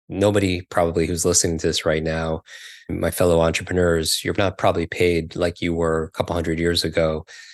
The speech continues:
People were paid for their brute strength.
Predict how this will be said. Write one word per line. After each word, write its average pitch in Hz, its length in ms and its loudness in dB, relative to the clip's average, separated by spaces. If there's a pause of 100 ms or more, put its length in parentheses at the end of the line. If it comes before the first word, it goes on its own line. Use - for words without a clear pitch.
(120)
People 92 260 0
were 82 100 2
paid 82 440 -2
for - 200 -2
their 78 120 -2
brute 87 260 -2
strength. - 720 -4